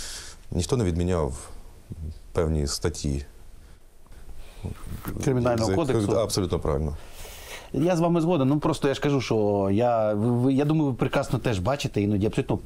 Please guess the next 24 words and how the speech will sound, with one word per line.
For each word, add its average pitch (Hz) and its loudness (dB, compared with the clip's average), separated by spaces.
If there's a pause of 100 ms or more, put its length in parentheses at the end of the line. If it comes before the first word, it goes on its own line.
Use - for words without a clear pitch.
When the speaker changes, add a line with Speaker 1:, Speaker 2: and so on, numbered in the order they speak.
(380)
Speaker 2:
панічні 139 2
меседжі, 110 2
які 101 0
просто 117 0
як 104 -2
пожежа 104 2
розходяться. 131 0 (280)
Ну, 170 2 (380)
і 151 4
особливо 139 2
щодо 110 0
дронів, 80 0
що, 87 -2
мовляв, 78 -2
«Все, 240 0 (680)
м, 95 0 (320)
нас 131 2
Speaker 1:
Давайте 107 2
Speaker 2:
вони 95 0
Speaker 1:
наведу, 85 2
Speaker 2:
обігнали, 196 2 (100)
на 110 2
роки 123 0
вперед, 202 0